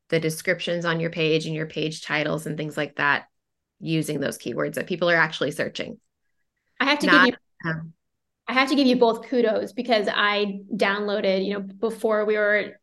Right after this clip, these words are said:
Speaker 2: um, even potentially having this conversation, I downloaded your S E O simple workbook guide, um, from your website. And it was really, really spot on with, like, some tangible takeaways,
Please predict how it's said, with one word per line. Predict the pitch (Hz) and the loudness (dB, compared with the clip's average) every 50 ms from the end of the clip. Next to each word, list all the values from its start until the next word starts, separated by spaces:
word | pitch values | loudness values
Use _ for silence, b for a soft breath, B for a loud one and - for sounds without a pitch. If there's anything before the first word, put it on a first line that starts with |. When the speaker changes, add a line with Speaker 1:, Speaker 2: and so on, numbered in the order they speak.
| _ - | _ -6
Speaker 2:
um, | 220 208 202 208 202 202 - - - - | -4 -4 -4 -4 -6 -8 -10 -12 -12 -14
even | - - 247 220 226 214 208 202 214 208 - - _ _ _ | -8 -6 -4 -2 -2 -2 -4 -4 -6 -8 -10 -14 _ _ _
potentially | _ 240 226 214 208 | _ -4 -2 -2 -4
having | 214 - 226 208 196 196 202 | -2 2 4 4 4 2 0
this | 196 196 196 - | -2 -2 -4 -4
conversation, | - - 214 202 208 202 - - 208 196 - 208 196 190 196 - B B B B B B B B B _ | -6 -4 -2 -2 -2 -4 -2 -2 -4 -2 -2 -4 -4 -4 -4 -6 B B B B B B B B B _
I | 214 208 202 190 202 | 0 2 2 2 0
downloaded | 208 196 226 202 202 208 214 220 214 208 208 208 208 | 0 0 0 0 0 0 0 -2 0 0 -2 -4 -2
your | 254 226 208 208 208 208 214 - - | -2 -4 -2 -2 -2 -4 -4 -6 -6
S | 208 220 - - | -6 -4 -4 -2
E | 214 196 | 0 0
O | 185 185 190 196 202 202 | 0 0 -2 -2 -2 -4
simple | 196 - 214 214 - 202 196 | -4 -4 -4 -2 0 -2 0
workbook | 185 196 190 - - 202 196 196 - 240 | -2 -4 -4 -4 -4 -4 -4 -6 -12 -8
guide, | - - - - - - - - 220 - b b b b b b | -6 -4 -2 -2 -2 -2 -2 -4 -6 -10 b b b b b b
um, | - 196 196 196 | -6 -6 -6 -4
from | 196 202 196 196 | -4 -4 -2 -2
your | 190 190 | -2 0
website. | 190 190 190 190 - - 226 - - - - - - - - - | 0 -2 -2 -2 -4 -4 -2 -2 -2 -2 -4 -6 -10 -16 -14 -10
And | - 214 196 190 185 185 185 190 190 196 196 - - - - _ | -8 -4 -2 -2 -2 -2 -4 -4 -6 -6 -8 -10 -12 -16 -6 _
it | - 220 214 | -2 0 4
was | 226 233 247 220 | 4 4 4 4
really, | 202 202 208 208 226 247 247 247 269 311 | 2 -2 -2 0 4 4 4 4 4 2
really | 294 240 240 240 233 226 233 | 0 2 2 2 2 0 -2
spot | 233 - - 240 220 214 214 | -6 -6 -6 -4 -4 -4 -4
on | 214 202 202 214 | -4 -4 -2 0
with, | 233 262 247 | 0 0 0
like, | 254 220 - - | 0 -2 -2 -4
some | 226 220 214 | -4 -6 -4
tangible | - 214 190 190 196 - 202 196 | -4 -6 -6 -6 -6 -4 -6 -4
takeaways, | 196 196 - 196 202 196 - - - - | -4 -4 -6 -4 -4 -4 -2 -4 -4 -6